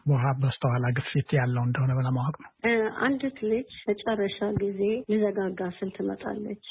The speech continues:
Speaker 2: እና ዎኪንግ ብዬ አለ ብሎኝ ነው እዚህ ፋርማሲ ውስጥ የመጣሁት አለችኝ። «ነው ዎኪንግ የለም» አልኳት እና «ሌላ ቀን ተመልሰሽ ነይ፣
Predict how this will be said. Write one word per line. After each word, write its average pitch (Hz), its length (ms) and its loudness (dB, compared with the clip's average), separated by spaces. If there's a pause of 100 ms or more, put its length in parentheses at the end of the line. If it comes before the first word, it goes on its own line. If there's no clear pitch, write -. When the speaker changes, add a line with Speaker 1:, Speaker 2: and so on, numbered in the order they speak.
(160)
Speaker 2:
እና 214 160 2 (480)
ዎኪንግ 220 460 0 (260)
ብዬ 190 260 -2 (200)
አለ 190 220 -2 (100)
ብሎኝ 180 300 0
ነው 175 140 2
እዚህ 175 260 -6
ፋርማሲ 196 480 0
ውስጥ 190 200 -8
የመጣሁት 196 640 -4
አለችኝ። 208 540 -6
«ነው 220 260 4
ዎኪንግ 214 420 0
የለም» 226 320 -6
አልኳት 202 400 -12 (100)
እና 220 140 0 (480)
«ሌላ 196 280 2
ቀን 196 200 -2
ተመልሰሽ 190 720 -4
ነይ፣ 190 160 0